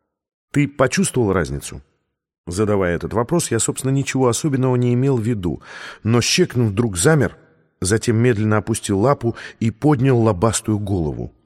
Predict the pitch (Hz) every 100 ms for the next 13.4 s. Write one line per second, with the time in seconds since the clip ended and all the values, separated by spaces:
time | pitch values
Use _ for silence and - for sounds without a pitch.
0 | _ _ _ _ _ _ 92 104 107 95
1 | 117 107 98 98 87 101 104 95 95 85
2 | 101 120 104 - - - 92 110 123 -
3 | 107 107 - 104 95 101 90 - 101 80
4 | 64 64 - _ _ _ _ _ - 101
5 | 92 113 - 117 - 120 - - - 127
6 | 90 82 80 82 - 151 127 98 104 90
7 | 90 151 - 95 95 90 - 117 92 92
8 | 98 95 - 90 90 - 76 - - -
9 | _ _ _ - - - _ _ - 110
10 | 104 101 - 98 80 76 78 80 80 -
11 | 76 67 69 92 120 110 95 117 98 98
12 | 90 101 87 87 78 85 107 87 85 78
13 | 120 110 73 62